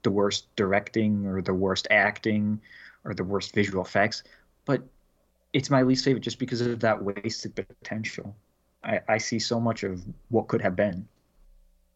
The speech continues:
in this movie, and, uh, it, it, it, it almost, like, hurts worse because a, a bad movie, you just, you just throw it away and you don't think about it. You, you know, you find some,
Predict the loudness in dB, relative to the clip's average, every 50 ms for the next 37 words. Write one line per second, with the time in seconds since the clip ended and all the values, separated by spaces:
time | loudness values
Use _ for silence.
0 | -8 -4 -2 -2 -2 -2 -2 0 0 0 0 0 0 0 -2 -2 -4 -8 -10 -8
1 | -6 -6 -4 -2 -2 -2 -2 0 0 2 2 4 6 6 6 6 6 6 6 6
2 | 6 4 4 2 0 0 2 0 -2 -2 -2 -4 -6 -6 -6 -8 -10 -12 -14 -16
3 | _ _ _ _ _ -20 -20 -20 -20 -16 -12 -6 -2 0 2 4 4 4 2 2
4 | 0 0 0 0 0 2 2 4 4 4 4 2 0 -2 -2 -2 -2 -4 -6 -8
5 | -10 -12 -14 -20 _ _ _ _ _ _ _ _ _ _ _ _ _ -10 -6 -6
6 | -4 -2 -2 -2 -2 -4 -6 -6 -4 -4 -4 -4 -2 2 2 2 4 2 2 2
7 | 2 2 2 0 0 0 0 0 0 -2 -2 -4 -6 -4 -4 -2 0 2 2 2
8 | 2 0 -2 -6 -6 -4 -2 -2 -2 -2 -2 -6 -6 -4 -2 0 0 0 0 -2
9 | -2 -2 0 0 0 -2 -2 -4 -6